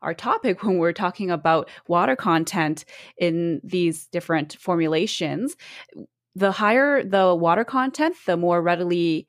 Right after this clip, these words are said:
absorbed it, into the skin it is. So you'll really probably only rely on lotions, creams, and ointments for moisturizers, not so much the gels. So we didn't really talk about it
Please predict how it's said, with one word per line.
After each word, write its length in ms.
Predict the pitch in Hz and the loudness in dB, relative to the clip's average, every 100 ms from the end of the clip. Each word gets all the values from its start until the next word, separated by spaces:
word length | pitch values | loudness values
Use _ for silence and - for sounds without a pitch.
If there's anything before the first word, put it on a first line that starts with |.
| _ | _
absorbed 440 | 165 156 160 151 151 | -10 -4 -2 -2 -4
it, 180 | 160 - _ | -8 -8 _
into 240 | 185 180 160 | -4 -2 -4
the 100 | 160 | -4
skin 340 | - 160 160 | -4 -2 -2
it 140 | 160 143 | -2 0
is. 260 | 135 180 | 2 0
So 400 | - 170 151 156 - - | -2 2 2 2 -6 -8
you'll 300 | - 220 220 | 0 4 4
really 360 | 202 247 311 339 | 2 2 2 0
probably 520 | 320 226 208 208 202 | 0 2 2 2 2
only 260 | - 175 180 | 2 2 2
rely 320 | 170 156 160 | 2 2 2
on 80 | 160 | 2
lotions, 420 | 151 - 165 160 | 0 -2 -4 -6
creams, 460 | - - 151 151 151 | -8 -6 0 0 0
and 140 | 151 135 | -4 -2
ointments 320 | 151 160 151 | -2 -2 -4
for 160 | - 147 | -6 -2
moisturizers, 840 | 147 147 - 190 208 233 269 285 | -2 -2 -2 0 0 0 0 2
not 180 | 202 - | 0 0
so 100 | 175 | 0
much 240 | 160 156 | 0 -2
the 80 | - | -6
gels. 480 | 151 147 139 247 269 | -4 0 0 0 -2
So 100 | 156 | -4
we 100 | 143 | -4
didn't 180 | - 175 | -4 -4
really 200 | 220 180 | -4 -6
talk 340 | - - 175 | -8 -4 -4
about 240 | - 156 | 0 0
it 120 | 156 | 2